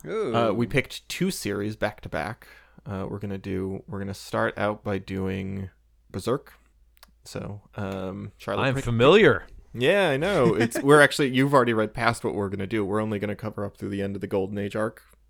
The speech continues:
Speaker 2: uh, volume fourteen.
Speaker 3: Uh, well, no, that's
Speaker 2: So
Speaker 3: that's where I read. That's where I'm at.
Speaker 2: Oh, okay, yeah. You said the Griffin arc or something. So I
Speaker 3: I,
Speaker 2: thought that was
Speaker 3: I didn't know
Speaker 2: something
Speaker 3: what to
Speaker 2: I didn't
Speaker 3: call
Speaker 2: know.
Speaker 3: it. I mean,
Speaker 2: Oh,
Speaker 3: that's
Speaker 2: okay. Yeah, yeah, yeah. That first arc,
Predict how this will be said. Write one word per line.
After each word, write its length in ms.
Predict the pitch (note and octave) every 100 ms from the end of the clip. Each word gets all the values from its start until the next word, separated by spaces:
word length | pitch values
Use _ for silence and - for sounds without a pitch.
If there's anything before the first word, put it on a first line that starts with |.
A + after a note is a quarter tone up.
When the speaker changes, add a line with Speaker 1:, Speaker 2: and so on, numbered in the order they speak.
| _ -
Speaker 2:
uh, 140 | F#2+
volume 320 | F#2+ G2 G2
fourteen. 480 | G2+ A2 - G#2 A2+ - - - -
Speaker 3:
Uh, 260 | D2+ A#2 - G#2+
well, 120 | D3+
no, 160 | G3
that's 220 | D3+ C3+ G2
Speaker 2:
So 140 | G2+
Speaker 3:
that's 180 | C#3 C3+
where 100 | C#3
I 40 | C3
read. 220 | D3+ - - -
That's 180 | G2 -
where 80 | G2+
I'm 60 | G2
at. 80 | D#2
Speaker 2:
Oh, 240 | G3 A#2
okay, 240 | - B2+ G2+
yeah. 240 | G#2 F#2 F#2+ _
You 140 | - A#2+
said 320 | - A2+ F2
the 80 | F#2+
Griffin 480 | F2+ - G2+ - F#2+
arc 220 | F#2+ -
or 80 | G2+
something. 360 | G2 F#2+ F#2
So 140 | F#2 G#2
I 80 |
Speaker 3:
I, 40 | B2
Speaker 2:
thought 80 | F#2+
that 60 | G2+
was 80 | G2
Speaker 3:
I 80 |
didn't 120 | A#2+ A2+
know 100 | F#2+
Speaker 2:
something 0 |
Speaker 3:
what 80 |
to 60 | F#2
Speaker 2:
I 20 |
didn't 40 | F#2
Speaker 3:
call 140 | F2+
Speaker 2:
know. 60 | E2
Speaker 3:
it. 120 | - _
I 100 | F#2+
mean, 120 | F2+
Speaker 2:
Oh, 160 | G2 A2
Speaker 3:
that's 120 | A2+
Speaker 2:
okay. 120 | F#2 -
Yeah, 340 | C#3 A2+ G2 -
yeah, 160 | A2
yeah. 180 | G2 F#2
That 280 | G2 G#2+ - _
first 340 | - G#2+ F2+ -
arc, 240 | F#2 -